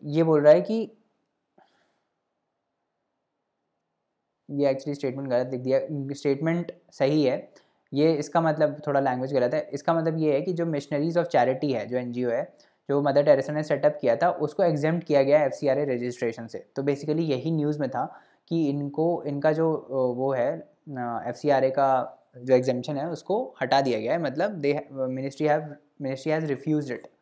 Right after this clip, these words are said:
जो Ministry of Home Affairs है उन्होंने रिफ्यूज़ कर दिया है कि ये लोग मतलब बाहर से डोनेशन ले सकते हैं। तो this is wrong। इसमें क्या लिखा है, is exempted, exempted नहीं है, इनको कराना पड़ेगा। तो पहला ऑप्शन ही सही है इसका, आंसर क्या हो जाएगा, आंसर हो जाएगा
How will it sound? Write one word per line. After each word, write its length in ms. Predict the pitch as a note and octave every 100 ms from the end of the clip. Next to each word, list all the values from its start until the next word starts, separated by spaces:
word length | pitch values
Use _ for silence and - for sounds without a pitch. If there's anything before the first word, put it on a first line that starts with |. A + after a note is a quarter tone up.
| _ _ _ _
जो 40 | C3+
Ministry 300 | C#3+ C#3 D#3
of 80 | D3+
Home 160 | D3
Affairs 340 | D3 C#3+ C#3 E3
है 80 |
उन्होंने 440 | E3 C#3+ C#3+ D3+ C#3+ _ _
रिफ्यूज़ 420 | C#3+ C#3 C#3 D3+
कर 120 | D3+ B2+
दिया 180 | B2+
है 60 | C#3+
कि 100 | E3
ये 100 | C#3
लोग 280 | C#3+ F3+ - _ -
मतलब 240 | C3 B2+
बाहर 200 | C3+ C3
से 120 | B2+ C#3+
डोनेशन 320 | C3 B2 D#3+
ले 100 | C3+
सकते 280 | A2 A2+ -
हैं। 100 | E2 _ _ _ _ _
तो 80 | C#3
this 200 | C3 B2+
is 80 | D#3
wrong। 280 | C#3+ A#2 G#2+ -
इसमें 200 | B2 D3+
क्या 100 | D3+
लिखा 160 | D3 D#3+
है, 300 | G3 - _
is 120 | D3 D3
exempted, 500 | C#3+ C3+ B2+ B2 A#2+ -
exempted 360 | C3+ C3+ C3+ D3+
नहीं 240 | D3 D3+
है, 40 |
इनको 200 | D#3 C#3
कराना 380 | C#3+ B2+ A#2+ B2+
पड़ेगा। 360 | B2 G#2+ E2+ - _ _ _ _ _ _
तो 60 | C3
पहला 380 | C3 B2+ C3+
ऑप्शन 220 | C3 - C#3
ही 100 | C#3
सही 240 | A#2 G#2
है 60 | D2+
इसका, 320 | - - C3 _ _ _ _ _ _ _ _ _ _ _ _ _ _ -
आंसर 240 | B2+ A#2+ C3
क्या 100 | C3
हो 60 |
जाएगा, 320 | C3 C#3 F#3 - _ _ _ _ _ _ _ A#2+
आंसर 240 | A#2+ B2+
हो 60 | A#2
जाएगा 240 | A#2 C#3+